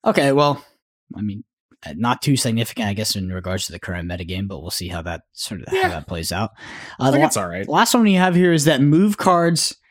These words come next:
Speaker 1: can't move unrevealed cards anymore in general, uh, except for Juggernaut. Juggernaut can do that. Um, and then we have Arrow, which was, is, is a five nine, says on reveal, move the last enemy card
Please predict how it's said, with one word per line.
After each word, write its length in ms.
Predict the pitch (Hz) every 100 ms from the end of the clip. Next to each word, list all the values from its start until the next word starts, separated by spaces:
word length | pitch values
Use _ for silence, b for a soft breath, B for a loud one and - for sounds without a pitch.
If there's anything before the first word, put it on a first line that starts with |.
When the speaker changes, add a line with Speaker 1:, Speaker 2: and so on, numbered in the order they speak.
| _ _ _ -
Speaker 1:
can't 340 | 175 185 185 _ _ -
move 360 | 143 156 156 139
unrevealed 560 | 147 147 135 139 135 139
cards 220 | 147 139
anymore 360 | 147 147 160 -
in 180 | 175 160
general, 580 | 135 143 147 160 240 -
uh, 220 | 123 123 117
except 260 | 139 180 170
for 80 |
Juggernaut. 540 | 135 127 123 123 135 139
Juggernaut 520 | 120 113 113 110 104
can 240 | - 110
do 140 | 104 98
that. 260 | 98 123 _ b b _ -
Um, 640 | 95 95 90 87 92 95 _ _ _ _ _ _ 135
and 180 | 120
then 480 | 127 123 120 117 117 - _ _
we 120 | 123
have 200 | 143 147
Arrow, 280 | 143 135 143
which 240 | 143 139 123
was, 260 | 113 - -
is, 200 | 113 107
is 160 | 123
a 40 | 113
five 240 | 120 110
nine, 280 | 107 107 107
says 180 | 110 104
on 160 | 120
reveal, 320 | 107 101 107
move 280 | 104 131 147
the 100 | 147
last 420 | 123 135 139 147 139
enemy 260 | 143 127
card 400 | - 131 120 120